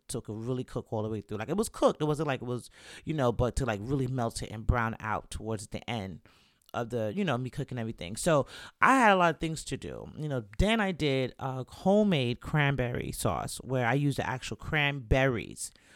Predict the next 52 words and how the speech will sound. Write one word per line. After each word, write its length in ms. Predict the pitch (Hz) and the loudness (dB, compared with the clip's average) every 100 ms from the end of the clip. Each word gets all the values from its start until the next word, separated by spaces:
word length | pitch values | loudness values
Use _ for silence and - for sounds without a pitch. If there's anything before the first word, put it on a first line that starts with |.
| - - | -20 -8
I 60 | 131 | -4
didn't 180 | 139 156 | -4 -2
use 320 | 165 160 - | -2 -2 -4
the, 180 | 160 - | -4 -4
um, 580 | 139 131 123 120 131 - _ _ _ _ _ - | -4 -4 -6 -10 -12 -18 _ _ _ _ _ -8
you 100 | 175 | -2
know 60 | 180 | 0
how 80 | 156 | 0
everyone 240 | 147 143 | -2 -2
gets 160 | 135 127 | -2 -4
that 120 | - | -4
Ocean 340 | 131 143 139 | -2 -2 -6
Spray 380 | 131 - 127 120 | -8 -6 -6 -8
can, 240 | - 139 - - | -8 -14 -14 -16
can 420 | - 160 143 139 | -8 -4 -4 -4
jelly 360 | - 135 135 131 | -2 0 -2 -4
that 220 | 110 - | -6 -6
just 180 | 113 - | -8 -8
slides 340 | 143 139 135 | -2 -2 -2
out 60 | - | -6
the 80 | |
can 300 | 131 147 127 | -10 -6 -6
and 140 | 127 123 - - - - | -6 -10 -16 -20 -20 -16
has 340 | - 151 131 | -2 0 0
the, 160 | 117 117 - | -4 -8 -6
the 120 | 127 | -4
shape 340 | - - 139 - | -2 -2 -2 -4
of 80 | |
the 80 | 127 | -10
can, 380 | 135 156 135 123 | -10 -6 -6 -6
and 80 | 120 | -6
you 80 | 120 | -6
just 180 | 117 | -8
slice 380 | - 123 123 - | -6 -2 -2 -4
it 40 | 123 | -6
up 140 | - | -4
on 80 | 120 | -4
a 40 | |
plate 320 | - 135 127 85 | -4 -4 -4 -4
or 60 | |
whatever. 340 | 123 123 123 127 - - - - _ _ - | -4 -4 -4 -8 -12 -16 -16 -20 _ _ -4
That's 240 | 190 269 - | 2 2 2
cool. 240 | - 220 | 0 2
I'm 60 | 175 | 2
not 160 | 202 | 0
taking 180 | 240 208 | -2 -4
nothing 180 | 196 175 | -2 -2
away 160 | 165 | -2
from 120 | 143 151 | -2 -2
that, 200 | 139 82 | -2 -2
because 240 | 143 151 | -4 -4
on 200 | - 143 | -4 -6